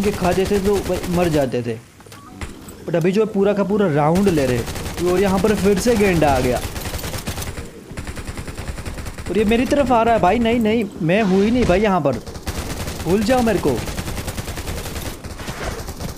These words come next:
मैंने, गाइस, आपको पिछली, ये पिछली video में शायद से बोला था कि आप इसका कुछ नाम बताओ, ठीक है।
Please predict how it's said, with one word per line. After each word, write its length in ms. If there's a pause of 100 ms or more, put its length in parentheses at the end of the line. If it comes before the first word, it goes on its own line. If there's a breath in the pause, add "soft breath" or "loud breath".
(1300)
मैंने, 260
गाइस, 180
आपको 260 (480)
पिछली, 400
ये 180 (480)
पिछली 280
video 220
में 80
शायद 180
से 120
बोला 240
था 80
कि 160
आप 180
इसका 220
कुछ 220
नाम 280
बताओ, 280
ठीक 180
है। 140